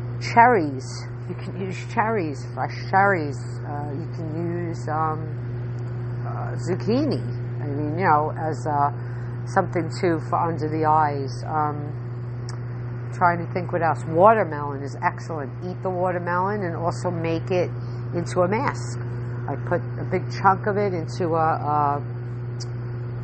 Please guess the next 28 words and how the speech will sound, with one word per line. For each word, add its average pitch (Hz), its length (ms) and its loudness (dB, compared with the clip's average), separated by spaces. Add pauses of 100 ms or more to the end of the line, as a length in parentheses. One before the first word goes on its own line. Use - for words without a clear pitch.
(120)
a - 320 -2
food 202 200 4
processor. 175 760 4 (540)
Get 190 140 2
that 165 200 6
rind, 170 640 4 (240)
like 165 140 -2
a 165 60 0
little 165 180 2
bit 170 120 2
of 165 60 2
that 147 200 2
white 165 300 0 (100)
part 147 320 0
too 180 220 -2
in 151 80 -2
there, 143 140 -2
'cause 135 140 -4
that's 147 160 -4
got 147 140 -2
a 147 40 0
lot 147 160 4
of 143 100 -2
vitamins 139 540 0
and 135 140 -4
stuff - 360 -6
in 139 180 -2
it. 180 200 0